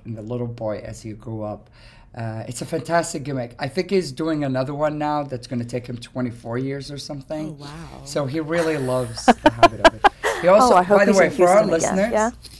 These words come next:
Speaker 1: Richard Linklater directed School of Rock, Dazed and Confused, and the Sunset Trilogy. So,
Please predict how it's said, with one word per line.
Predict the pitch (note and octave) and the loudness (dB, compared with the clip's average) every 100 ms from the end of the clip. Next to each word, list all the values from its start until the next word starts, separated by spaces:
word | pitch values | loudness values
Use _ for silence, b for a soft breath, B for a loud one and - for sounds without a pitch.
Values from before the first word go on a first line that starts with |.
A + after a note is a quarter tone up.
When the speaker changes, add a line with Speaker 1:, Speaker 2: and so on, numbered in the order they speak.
| B B B B B - | B B B B B -8
Speaker 1:
Richard | D3+ F3+ - F3 | -2 0 -2 -2
Linklater | D#3+ D#3+ D#3+ D#3 D3+ | -2 -2 -2 -4 -6
directed | D3 C#3+ C#3 C#3 - | -6 -6 -6 -8 -8
School | - D#3+ C#3+ | -6 -4 -4
of | A#2+ | -2
Rock, | C3+ D#3+ D#3 - - | 0 0 -2 -8 -14
Dazed | D3+ C#3+ - | -10 -8 -8
and | C3 | -10
Confused, | D#3 B2+ C#3+ C#3 C#3 C3 - | -8 -10 -8 -6 -6 -8 -8
and | A#2+ A#2+ | -6 -6
the | A#2 G#2+ | -6 -8
Sunset | G#2+ C#3 C3 - A#2 - | -10 -8 -8 -8 -14 -14
Trilogy. | - A#2+ - - - | -18 -16 -18 -18 -18
So, | C3 - - | -16 -16 -16